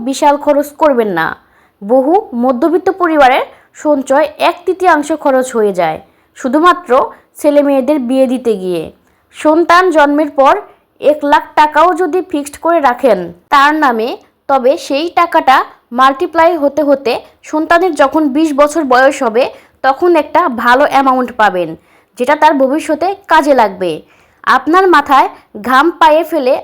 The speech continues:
আয় করা টাকা আপনি নিজেই মাল্টিপ্লাই করুন। বাচ্চাদেরকেও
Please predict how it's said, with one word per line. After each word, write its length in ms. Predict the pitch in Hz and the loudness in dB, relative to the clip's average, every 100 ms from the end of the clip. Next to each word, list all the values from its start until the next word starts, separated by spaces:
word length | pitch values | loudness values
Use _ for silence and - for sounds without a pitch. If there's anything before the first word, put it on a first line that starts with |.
| - - | -6 0
আয় 220 | 262 294 | 0 2
করা 180 | 302 277 381 415 | 2 2 0 -2
টাকা 260 | 262 262 247 226 | -2 0 0 0
আপনি 180 | 269 302 285 | 0 -2 0
নিজেই 320 | 285 247 349 440 - _ - | -2 -2 -2 -4 -10 _ -2
মাল্টিপ্লাই 480 | 262 285 330 302 311 | 0 0 0 0 0
করুন। 320 | 285 220 180 175 - _ _ | 0 0 -2 -8 -18 _ _
বাচ্চাদেরকেও 680 | 196 214 240 294 330 311 320 | -4 -2 0 0 0 -2 -2